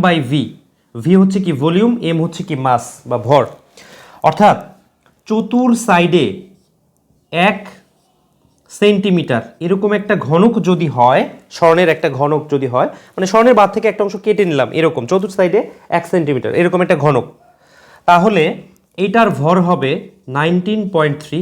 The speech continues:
গ্রাম। বুঝতে পেরেছি? এই হচ্ছে গোল্ড রিলেটেড কিছু ইম্পর্টেন্ট ইনফরমেশন। আপনারা Daily Use of Math বইটাতে গোল্ডের মেজারমেন্ট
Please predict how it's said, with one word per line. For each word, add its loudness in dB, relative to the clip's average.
গ্রাম। -2
বুঝতে -2
পেরেছি? -2
এই 6
হচ্ছে 0
গোল্ড 2
রিলেটেড 0
কিছু -6
ইম্পর্টেন্ট 0
ইনফরমেশন। -2
আপনারা 0
Daily 2
Use 0
of -8
Math 0
বইটাতে -2
গোল্ডের 4
মেজারমেন্ট 0